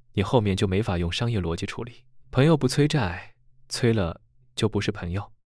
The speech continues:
他用关系把你的规则给你卸了，你以为是他在求你，其实他在给你下套。本质上，这三句话就是三个勾：模糊难处是护身符，口头保证是空气，朋友绑架是卸甲。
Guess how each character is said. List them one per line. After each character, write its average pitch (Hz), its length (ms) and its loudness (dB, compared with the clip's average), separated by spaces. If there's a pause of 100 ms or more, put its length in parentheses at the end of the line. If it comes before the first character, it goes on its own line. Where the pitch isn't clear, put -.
他 120 120 2
用 110 120 4
关 113 200 2
系 - 140 0
把 104 140 0
你 104 60 -2
的 98 80 -4
规 110 160 2
则 113 120 -2
给 107 100 -2
你 92 100 -2
卸 135 260 -2
了， - 200 -12 (520)
你 151 160 2
以 156 60 6
为 107 140 6
是 - 100 -2
他 123 140 -2
在 113 100 2
求 101 220 -2
你， 107 120 0
其 - 140 -4
实 98 80 -2
他 107 120 -2
在 104 100 -2
给 101 80 -2
你 90 100 -2
下 92 200 -6
套。 - 280 -8 (840)
本 101 140 4
质 131 120 4
上， 98 240 -2 (300)
这 - 100 4
三 113 160 2
句 104 140 0
话 92 220 -2
就 95 100 -4
是 - 80 -10
三 107 160 -4
个 104 120 -4
勾： 104 280 -2 (560)
模 127 160 8
糊 160 140 2
难 120 180 2
处 127 100 0
是 117 120 -4
护 110 140 0
身 117 200 -2
符， 98 340 -4 (280)
口 104 160 2
头 120 120 2
保 98 140 0
证 104 120 0
是 - 100 -4
空 127 220 -4
气， - 320 -6 (300)
朋 107 140 0
友 107 100 2
绑 85 220 -2
架 92 160 -2
是 92 100 -8
卸 104 200 -2
甲。 - 260 -10